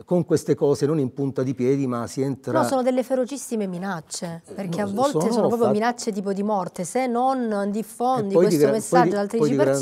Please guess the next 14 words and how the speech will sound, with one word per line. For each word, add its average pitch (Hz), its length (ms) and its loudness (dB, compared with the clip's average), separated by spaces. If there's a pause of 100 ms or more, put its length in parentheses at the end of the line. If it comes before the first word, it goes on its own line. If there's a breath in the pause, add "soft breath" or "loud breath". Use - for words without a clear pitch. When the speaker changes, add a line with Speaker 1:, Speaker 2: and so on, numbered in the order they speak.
Speaker 2:
persone. 269 240 0
Speaker 1:
di 190 40 0
grande 190 220 2
suggestione, 127 720 0
perché 107 200 -2
il 117 60 0
profilo 139 300 -2
emozionale 143 460 -2
è - 100 -6
quello, 87 460 -8 (320 soft breath)
ancora 120 340 -2
non 107 180 -4
è 104 40 -6
maturo, 95 560 -8